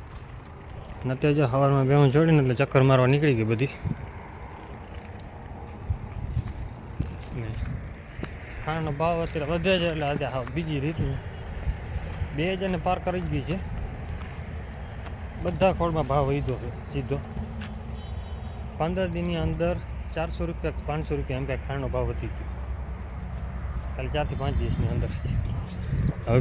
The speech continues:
ભેહુંને ખબર જ છે કે પ-, કેમ કે વ્યસન છે આનો, ઈ વ્યસન તમે દીઓ ને એટલે કાંઈ કામનું નહીં તમારે.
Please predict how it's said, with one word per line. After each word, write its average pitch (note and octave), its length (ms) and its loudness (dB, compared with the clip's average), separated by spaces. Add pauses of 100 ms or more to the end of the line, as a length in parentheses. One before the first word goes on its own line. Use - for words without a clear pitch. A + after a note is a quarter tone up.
ભેહુંને D3 380 12
ખબર F3 260 12
જ D#3+ 160 6
છે F3 160 8 (120)
કે D3+ 100 10
પ-, C3 180 2 (1080)
કેમ C#3+ 180 4
કે C#3+ 140 8
વ્યસન E3+ 360 10
છે D3 100 6
આનો, B2+ 280 8 (1500)
ઈ E3+ 120 12
વ્યસન F3 280 10
તમે D#3+ 240 10
દીઓ E3+ 240 12
ને D#3 120 10
એટલે C#3 120 8
કાંઈ D3 240 6
કામનું D#3 400 8
નહીં A#2+ 240 8
તમારે. A#2+ 300 4